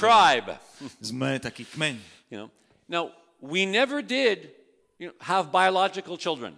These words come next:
Speaker 2: Čiže nikdy sme skutočne nemali tie vlastné biologické deti.
Speaker 1: So in that sense, the doctor was right.
Speaker 2: Čiže v tomto slova zmysle doktor, m-, mal pravdu.
Speaker 1: But God gave us children another way,
Speaker 2: Ale Boh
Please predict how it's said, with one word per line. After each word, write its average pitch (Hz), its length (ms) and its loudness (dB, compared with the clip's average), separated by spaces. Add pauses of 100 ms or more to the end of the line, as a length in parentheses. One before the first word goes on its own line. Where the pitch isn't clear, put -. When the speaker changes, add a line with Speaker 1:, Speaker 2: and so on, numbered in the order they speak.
(280)
Speaker 2:
Čiže 143 240 -6
nikdy 180 320 0
sme 139 240 0
skutočne 139 640 -6
nemali 127 480 -8
tie 120 160 -10
vlastné 143 400 -6
biologické 127 720 -4
deti. 123 480 -10 (240)
Speaker 1:
So 180 240 -8
in 180 320 -6
that 302 240 0
sense, - 720 -4
the 139 160 -8
doctor 170 480 -4
was 143 400 -8
right. 135 400 -4
Speaker 2:
Čiže - 320 -10
v - 80 0
tomto 220 240 -2
slova 135 320 -4
zmysle 143 560 -2
doktor, 135 640 -2 (160)
m-, 135 240 -6
mal 143 160 -6
pravdu. 131 480 -12 (840)
Speaker 1:
But 143 240 -6
God 220 400 0
gave 214 240 0
us 214 160 -4
children 180 560 -6
another 165 480 -4
way, 104 240 -4 (320)
Speaker 2:
Ale 139 240 -6
Boh 160 320 2